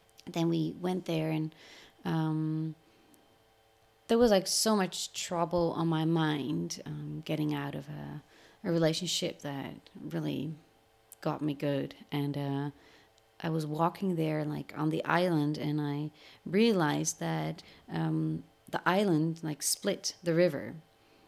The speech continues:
And I was, this is a crazy thought, but I was thinking of, like, the water drops, like, actually, like, being the river.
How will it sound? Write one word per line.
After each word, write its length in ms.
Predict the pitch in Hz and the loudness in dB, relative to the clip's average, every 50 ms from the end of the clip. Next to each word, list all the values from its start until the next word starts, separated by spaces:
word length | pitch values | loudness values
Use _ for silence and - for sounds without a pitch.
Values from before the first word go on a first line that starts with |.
| _ _ _ _ _ _ _ _ _ _ _ _ _ _ _ _ - | _ _ _ _ _ _ _ _ _ _ _ _ _ _ _ _ 0
And 600 | 175 175 170 165 165 165 160 160 160 160 156 156 - - | 2 4 4 6 6 4 4 4 4 2 2 0 -4 -4
I 200 | - 156 160 160 156 226 190 - - | -4 -2 -2 -2 -4 -6 -10 -14 -8
was, 220 | - 165 - - - - - - | -4 -2 -2 -2 -2 -6 -18 -10
this 240 | - 175 170 156 156 | -4 -2 0 2 2
is 80 | 156 | 0
a 60 | 143 - | -2 -2
crazy 300 | - - 160 143 143 143 | 0 0 0 0 0 -2
thought, 280 | - - 143 135 135 | -2 0 2 2 2
but 80 | 139 139 | 0 0
I 60 | 143 | 0
was 120 | 143 151 | 0 0
thinking 280 | - 170 170 165 160 160 | 0 0 2 2 2 2
of, 120 | 151 143 | 2 0
like, 260 | 139 143 139 143 - - - - - - _ _ | 0 -2 -4 -4 -6 -10 -18 -20 -20 -20 _ _
the 160 | - 151 143 - - | -2 -2 -2 0 2
water 280 | 147 156 156 151 156 151 | 4 6 6 6 4 2
drops, 520 | 143 - 160 139 135 - - - - - - - | 2 2 4 4 4 2 0 -2 -2 -2 -4 -6
like, 220 | 143 135 - - - | -8 -8 -8 -8 -8
actually, 340 | - - - - 135 131 | -8 -8 -6 -6 -6 -6
like, 180 | 135 123 120 - | -6 -8 -6 -4
being 200 | - 143 143 143 | -2 0 0 0
the 100 | 139 139 | 0 -2
river. 480 | 127 139 143 143 139 139 120 117 127 151 | 0 0 -2 -2 -2 -2 -4 -4 -4 -6